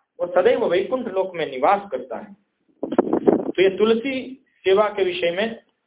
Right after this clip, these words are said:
बहुत ही महत्वपूर्ण अंग है ये तुलसी सेवा। ये सभी लोगों को करनी चाहिए, घर पे तुलसी होने चाहिए सबके। और उनकी सेवा करनी है अच्छे से,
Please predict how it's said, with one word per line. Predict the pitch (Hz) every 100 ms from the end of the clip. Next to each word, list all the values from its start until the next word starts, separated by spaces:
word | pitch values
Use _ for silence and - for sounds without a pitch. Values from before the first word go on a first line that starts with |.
| _ _
बहुत | - 156 175
ही | 156 214 247 - - - - - - - - - - - _ _ _ _ -
महत्वपूर्ण | 143 156 180 185 180 180 175
अंग | 170 - - 147 139
है | 131 - _ _ _ -
ये | 139
तुलसी | 139 135 151 143
सेवा। | 131 151 190 - _ _ _ _ _ _ _ _ _ -
ये | 180
सभी | 190 190 240
लोगों | 240 233
को | 226 226
करनी | - 185 208
चाहिए, | 202 156 180
घर | - _ 147 151
पे | 165 175 175 175 - _ _ - - - -
तुलसी | 160 160 165
होने | 156 156 180
चाहिए | 180 156 156
सबके। | 151 139 135 - 151 - _ - - _ _ _ _ _
और | - 196
उनकी | 214 247
सेवा | 233 214 254 262
करनी | 185 156 135
है | 226 - _ _ _ 147
अच्छे | 147 175 156
से, | 113